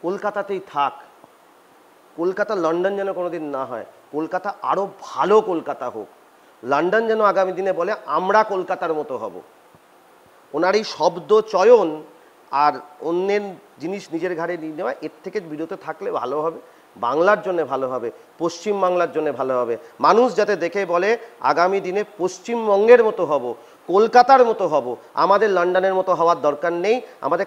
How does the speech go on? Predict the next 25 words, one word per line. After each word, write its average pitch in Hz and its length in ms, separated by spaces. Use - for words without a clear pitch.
কারুর 262 340
মতো 247 240
হওয়ার 180 260
দরকার 151 320
নেই, 135 200
আমাদের 180 340
স্বতন্ত্র 180 480
পরিচয় 180 400
থাক, 196 220
আমরা 165 300
কলকাতা, 185 580
কলকাতার 180 680
মতো 185 220
হব।" 175 260
এবং 180 180
আগামী 180 400
দিন 214 160
যেন 202 200
লোকে 170 300
বলে, 156 340
"আমরা 170 280
আরও 185 420
ভালো 175 340
কলকাতাকে 175 580
পেয়েছি 165 480